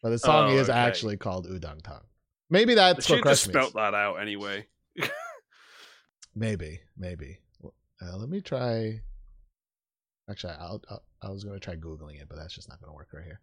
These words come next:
Speaker 1: Let's see. Uh, Udang Tang, Naver Korean Dictionary. With a thumping noise, plump. A word
Speaker 2: <laughs>
Speaker 1: imitating the noisy sound of something falling onto or colliding with the floor continuously.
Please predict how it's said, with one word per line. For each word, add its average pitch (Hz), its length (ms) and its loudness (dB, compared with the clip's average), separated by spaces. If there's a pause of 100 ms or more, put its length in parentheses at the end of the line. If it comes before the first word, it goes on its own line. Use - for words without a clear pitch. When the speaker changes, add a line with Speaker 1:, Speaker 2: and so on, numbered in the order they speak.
(600)
Speaker 1:
Let's 139 160 0
see. 107 440 -2
Uh, 110 540 -8
Udang 170 360 4
Tang, 143 420 2
Naver 135 320 0
Korean 143 320 -4
Dictionary. 101 720 -6 (560)
With 139 300 2
a 160 100 0
thumping 214 520 0
noise, 147 500 2 (140)
plump. 127 480 0 (1800)
A 127 80 2
word 175 500 4
Speaker 2:
<laughs> 156 160 4
Speaker 1:
imitating 156 840 6
the 135 140 4
noisy 160 500 2
sound 131 420 2
of 113 120 0
something 120 340 -6
falling 143 520 0
onto 139 600 -2
or 110 120 -4
colliding 117 540 -2
with 110 160 -6
the 107 80 -8
floor 98 340 -8
continuously. - 800 -12